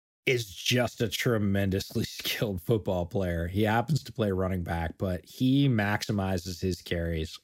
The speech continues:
Um, I don't think he's gonna displace McKissick for running back two. They really like him in Washington. He's making plays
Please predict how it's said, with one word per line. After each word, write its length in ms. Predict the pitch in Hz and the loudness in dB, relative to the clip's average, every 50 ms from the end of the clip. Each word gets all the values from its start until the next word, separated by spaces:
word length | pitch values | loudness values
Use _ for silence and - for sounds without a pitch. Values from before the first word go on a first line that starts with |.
| _ - | _ -6
Um, 400 | 90 87 85 82 82 82 85 82 - _ _ _ _ _ _ _ _ _ _ _ _ _ _ - - - - - - | -4 -2 -2 -2 0 -2 -2 -4 -8 _ _ _ _ _ _ _ _ _ _ _ _ _ _ -6 -6 -6 -6 -6 -4
I 140 | - 110 | -2 -2
don't 300 | 120 113 131 123 123 135 | 2 2 2 4 4 4
think 220 | 127 - 139 135 139 | 4 4 2 2 4
he's 240 | - 123 120 104 95 | 2 2 0 2 2
gonna 220 | 131 120 113 110 | 2 2 2 2
displace 560 | 104 95 107 101 - - - 117 110 107 - | 2 2 0 0 -2 0 0 2 2 2 2
McKissick 680 | - 104 95 - - 98 95 - - 92 90 82 - - - - - _ | 0 -2 -2 0 -2 -2 -2 0 -2 -2 -2 -2 -6 -14 -20 -20 -20 _
for 160 | - 101 92 | -2 0 0
running 260 | 87 85 90 90 90 85 | 0 0 0 0 0 0
back 220 | 87 87 82 80 | 0 0 0 -2
two. 160 | - - 95 | -2 -2 -2
They 120 | 82 87 90 | 0 0 2
really 300 | 92 95 95 92 92 87 | 2 2 2 2 0 0
like 300 | 82 90 95 98 90 - | 0 0 0 0 0 0
him 100 | 107 101 | 0 0
in 120 | 95 95 | 0 0
Washington. 560 | 92 98 95 92 - 101 90 - 104 98 92 | 0 0 0 -2 -2 -6 -4 -4 -2 -2 -2
He's 180 | 90 104 98 - | -2 -4 -4 -4
making 320 | 95 92 80 - 85 80 | -2 -2 -2 -4 -6 -8
plays 640 | - - 95 90 92 92 92 90 85 - - - | -6 -4 -2 0 0 2 0 0 -2 -6 -12 -20